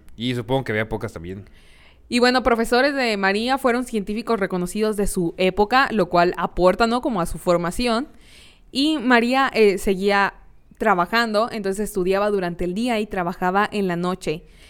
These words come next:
Speaker 2: Y en mil ochocientos noventa y tres, con veintiséis años,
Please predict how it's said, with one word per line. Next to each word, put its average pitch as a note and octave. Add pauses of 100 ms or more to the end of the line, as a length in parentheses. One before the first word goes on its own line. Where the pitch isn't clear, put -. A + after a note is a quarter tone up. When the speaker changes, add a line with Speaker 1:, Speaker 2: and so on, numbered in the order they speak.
(180)
Speaker 2:
Y B3+
en B3+
mil D4+
ochocientos A3+
noventa F#3+
y F3+
tres, A3
con F#3+
veintiséis F#3
años, A#3+